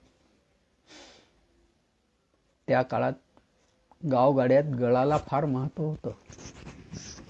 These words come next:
असा गळ गावात चार पाच जणांच्या घरीच असायचा.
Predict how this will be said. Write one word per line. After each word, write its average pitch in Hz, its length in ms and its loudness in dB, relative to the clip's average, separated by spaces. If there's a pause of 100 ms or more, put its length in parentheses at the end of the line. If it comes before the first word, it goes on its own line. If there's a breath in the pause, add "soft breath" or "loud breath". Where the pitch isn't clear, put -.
(2500)
असा 170 220 0
गळ 170 260 4
गावात 165 340 4 (460)
चार 143 140 2
पाच 185 240 2
जणांच्या 160 480 0
घरीच 160 360 -2
असायचा. 120 400 -6